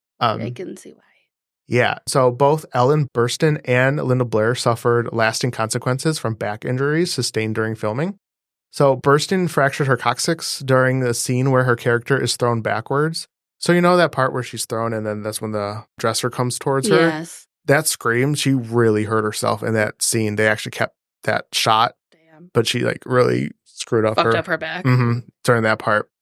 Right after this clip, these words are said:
Speaker 1: While Linda Blair fractured her lower spine after being loosely strapped to a rocking bed, so she hurt her back. She also developed scoliosis and a lifelong aversion to cold due to filming in a refrigerated bedroom set,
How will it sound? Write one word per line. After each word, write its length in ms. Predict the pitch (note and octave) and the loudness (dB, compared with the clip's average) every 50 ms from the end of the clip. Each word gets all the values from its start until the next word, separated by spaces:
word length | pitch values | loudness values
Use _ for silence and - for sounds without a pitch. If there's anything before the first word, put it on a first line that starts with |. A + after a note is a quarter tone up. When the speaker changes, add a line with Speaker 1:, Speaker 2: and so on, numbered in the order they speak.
| _ _ _ _ _ _ _ _ _ _ _ _ | _ _ _ _ _ _ _ _ _ _ _ _
Speaker 1:
While 200 | - C3 C#3 C#3 C3+ | 2 4 4 4 4
Linda 180 | C#3 D3+ D#3 | 2 2 0
Blair 440 | C#3+ B2 B2 A#2 A#2 A#2 B2 D3 D#3 | 0 0 0 2 2 2 2 0 -2
fractured 600 | - - - B2 A#2 A#2 A#2 - - C3+ A#2+ A#2 | -4 -4 -2 0 0 -2 -4 -4 -4 -2 -2 -2
her 280 | - - B2 A#2 A#2 B2 | -4 -4 -2 -2 -2 -2
lower 540 | - A#2+ A#2 A2+ A#2+ A#2 A#2 A#2 A#2+ B2 A#2+ | -4 -8 -10 -4 -2 0 2 2 2 2 0
spine 480 | - - - A#2 A2 A2 A#2 A#2+ A#2+ - _ _ _ _ _ | -2 -2 -2 0 0 0 0 -2 -4 -6 _ _ _ _ _
after 280 | - C#3 C#3 C3+ - C3 | 0 0 2 2 0 0
being 220 | C3+ B2+ B2+ B2+ | 0 0 0 0
loosely 320 | C3+ D3 D3+ - - E3+ E3+ | 0 0 0 0 -2 -2 -2
strapped 500 | - - - B2 A#2 A#2 B2 - - - - - C#3+ | -2 -2 -2 -2 -2 -2 -2 -4 -8 -16 -20 -18 -10
to 140 | - C3 A#2 | -4 -2 0
a 60 | A2+ | 0
rocking 380 | A2 A2 G#2+ G#2+ - A2 G#2 G2+ | 2 0 0 -2 -4 -6 -6 -6
bed, 320 | G#2 G#2 G#2+ B2 C3+ C3+ - _ | -4 -4 -4 -4 -6 -8 -10 _
so 120 | - - | -12 -12
she 240 | A2+ - - A2 A2 | -10 -10 -8 -8 -8
hurt 320 | A2+ A#2 A#2+ A#2 A2+ A#2 - - | -8 -10 -10 -12 -14 -14 -14 -12
her 60 | - | -12
back. 340 | A2+ A2 G#2+ A2+ B2+ - - _ _ _ _ _ _ _ _ _ _ - | -8 -6 -6 -6 -6 -8 -12 _ _ _ _ _ _ _ _ _ _ 0
She 100 | - C#3 | 2 4
also 240 | C3 C3+ - D#3 | 4 4 2 2
developed 420 | C#3 C#3 B2 C3 B2+ B2+ A#2+ A2+ - | 2 4 4 4 4 4 2 0 -2
scoliosis 840 | - - - - B2+ B2 B2 A#2 A2+ A#2+ A#2+ - D3+ C#3+ - C#3 | -6 -6 -2 2 2 2 4 4 2 2 2 0 0 0 0 -2
and 80 | B2+ A#2 | -4 -2
a 40 | A2 | 0
lifelong 1300 | A2 A2+ A#2 B2+ C3 C3 - - - _ _ _ _ _ _ _ - B2 B2 A#2+ A#2 A#2 A#2 A#2+ B2 - - _ _ _ _ _ _ _ _ - | 0 2 2 0 0 -4 -8 -16 -20 _ _ _ _ _ _ _ 2 2 2 4 2 0 -2 -4 -6 -10 -14 _ _ _ _ _ _ _ _ -2
aversion 360 | B2+ B2 B2 B2+ B2 A#2+ C3+ B2 | 0 2 4 4 4 2 2 0
to 80 | B2 | -2
cold 520 | - - E3+ F#3 F3 D3 C#3 B2+ B2+ B2 A#2+ | 0 2 2 4 4 4 2 2 -2 -4 -2
due 140 | B2 B2+ | -2 -2
to 120 | A#2+ - A#2+ | -2 -4 -4
filming 400 | - - B2 A#2+ A#2+ A#2+ A#2+ B2 | -2 0 0 2 2 0 -2 -2
in 140 | B2 A#2 A#2 | -2 -2 -2
a 80 | A#2+ | -2
refrigerated 760 | A#2 A#2 A2+ - - C#3 C3+ D3 D3 C#3+ C#3+ C3+ C3+ B2 A#2 | -2 -2 -2 -2 -2 -2 0 0 2 2 2 2 2 2 4
bedroom 440 | C3+ C#3+ C#3+ C3 B2+ A#2 A2+ A2+ G2+ | 4 4 4 2 0 -2 -2 -4 -4
set, 340 | - - G#2 G#2+ A2 - | -6 -4 -4 -4 -4 -4